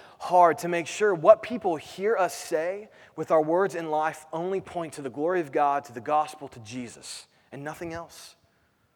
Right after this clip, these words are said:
Give no offense. That you're loving rightly when you care not just what you say, but what others hear you say.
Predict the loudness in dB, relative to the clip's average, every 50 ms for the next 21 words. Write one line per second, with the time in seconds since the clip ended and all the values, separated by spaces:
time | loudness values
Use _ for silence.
0 | _ _ _ _ _ _ _ _ _ _ _ _ _ -12 -10 -6 -2 0 0 0
1 | 0 -2 -10 -12 -12 -14 -16 -16 -16 -16 -18 -20 -20 _ _ _ _ _ _ _
2 | _ _ _ _ _ _ _ _ _ _ _ _ _ _ _ _ _ _ _ _
3 | 0 4 6 6 8 10 10 10 8 8 4 4 4 4 2 -2 -2 -4 -6 -6
4 | -6 -6 -8 -6 -4 -4 -2 -2 0 -2 -2 -2 -4 -10 -8 -6 -6 -6 -6 -8
5 | -8 -8 -6 -6 -6 -6 -6 -6 -4 -4 -4 -4 -6 -10 -10 -12 -10 -10 -10 -8
6 | -10 -12 -12 -14 -18 _ -20 -18 -16 -16 -16 -16